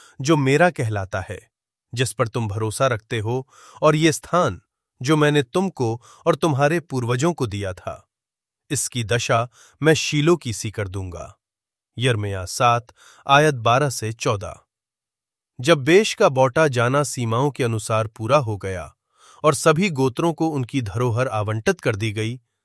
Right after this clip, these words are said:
तब यहोशू ने अपनी मांग प्रस्तुत की। जैसे कि कालेब को दी गई थी, उसी प्रकार यहोशू को भी मीरास की एक विशेष प्रतिज्ञा दी गई थी, किंतु उसने सिवाय एक नगर के किसी विस्तृत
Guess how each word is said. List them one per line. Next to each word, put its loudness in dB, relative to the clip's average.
तब 4
यहोशू 0
ने 0
अपनी -4
मांग -2
प्रस्तुत -8
की। -16
जैसे 4
कि -4
कालेब 2
को 0
दी -2
गई -4
थी, -10
उसी -2
प्रकार -2
यहोशू -2
को -2
भी -2
मीरास -2
की -8
एक -4
विशेष -4
प्रतिज्ञा -6
दी -6
गई -10
थी, -20
किंतु 0
उसने -2
सिवाय 2
एक -4
नगर -2
के -4
किसी -2
विस्तृत -2